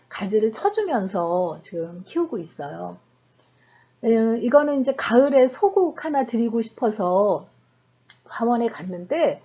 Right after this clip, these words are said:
그 주인께서 아파트에서는 이 소국이, 어, 이렇게 꽃피는 게 쉽지 않으니까 많이 피어 있는 걸로 가져가라고 하시더라고요. 그래서 한철 보고 그냥 많은 걸로, 어, 그렇게 생각하시라고 하는데,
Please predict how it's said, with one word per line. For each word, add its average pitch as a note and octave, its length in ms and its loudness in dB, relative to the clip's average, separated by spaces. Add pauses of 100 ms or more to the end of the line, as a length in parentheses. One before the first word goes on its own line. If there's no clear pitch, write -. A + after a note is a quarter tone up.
(520)
그 A#3 320 4
주인께서 B3 1000 2
아파트에서는 A#3+ 1120 2
이 G3 100 -4
소국이, B3 1120 -2 (360)
어, F#3+ 560 -10 (340)
이렇게 - 140 -6
꽃피는 D#4+ 420 -2
게 A3+ 120 4
쉽지 - 300 -2
않으니까 F#3+ 1000 0 (240)
많이 D#4 400 0
피어 F4 240 2
있는 B3 180 2
걸로 G3 220 0
가져가라고 F3+ 580 -2
하시더라고요. F3+ 920 2
그래서 G3+ 80 -4
한철 D#4 400 -2
보고 G3 480 2 (320)
그냥 F#3 180 -8
많은 G3 300 2
걸로, F#3+ 400 2 (280)
어, F3+ 300 -10
그렇게 F#3+ 240 -6
생각하시라고 B3 720 0
하는데, A#3+ 640 2